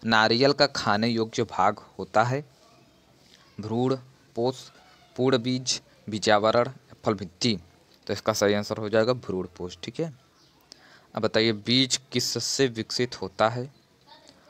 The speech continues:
अंडाशयों से, बीजांडों से, पराग कोषों से या इनमें से कोई नहीं। तो इसका सही आंसर हो जाएगा बीजांडों। ठीक है,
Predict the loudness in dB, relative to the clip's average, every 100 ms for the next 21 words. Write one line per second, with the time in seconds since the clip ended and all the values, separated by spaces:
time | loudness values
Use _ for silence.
0 | -8 -4 2 2 4 0 0 -2 -2 -2
1 | -8 _ _ _ _ -4 0 0 0 -2
2 | -4 -4 -4 -6 -14 _ -20 _ _ _
3 | _ 2 6 4 4 -4 -8 -4 -6 -2
4 | 2 2 2 -2 -6 0 0 0 -4 -6
5 | -4 -6 -2 -2 -2 -6 -6 -2 -2 -2
6 | -8 -10 -12 -10 -12 -12 -12